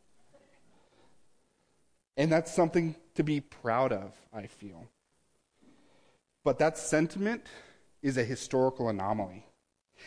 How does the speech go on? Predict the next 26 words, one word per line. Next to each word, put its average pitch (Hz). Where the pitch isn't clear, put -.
And 143
by 139
the 123
way, 117
if 107
you're, 123
if 120
you're 127
white 123
collar 113
or 104
business, 104
I 101
don't, 104
I, 107
I 117
don't 120
mean 113
to 110
offend. 101
I 110
appreciate 104
you 104
as 95
well. 92
Um, 156